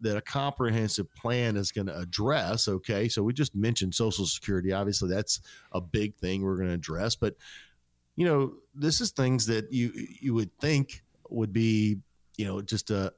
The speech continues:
a, a no-brainer, but sometimes they're not. And I'm talking about, um, you guys out there thinking about your budget, um, and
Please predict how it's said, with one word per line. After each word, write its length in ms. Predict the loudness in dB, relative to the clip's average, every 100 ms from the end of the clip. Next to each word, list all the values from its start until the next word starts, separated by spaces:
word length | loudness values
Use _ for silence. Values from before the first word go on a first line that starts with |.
| -4
a, 180 | -4 -4 -8 -16 _
a 100 | -4
no-brainer, 520 | 0 2 2 2 0 0
but 160 | 0
sometimes 340 | 0 0 2 2
they're 100 | 0
not. 340 | 0 -2 -4 -10 -18 -20 _ -4
And 100 | -2
I'm 80 |
talking 320 | 0 0 0 0
about, 480 | -2 -2 -4 -4
um, 320 | -2 0 -2 -6 -18 _ _ _
you 220 | 2 2
guys 320 | 4 0 2 2
out 220 | 2 2
there 140 | 0
thinking 380 | 2 0 0 0
about 480 | 0 0 -2 -6 -14 _ 0
your 220 | 2 4
budget, 440 | 2 2 0 -6 -10 -20 -20 _ _ -6
um, 420 | -2 -2 -2 -4 -10 _ -2
and 380 | 0 2 0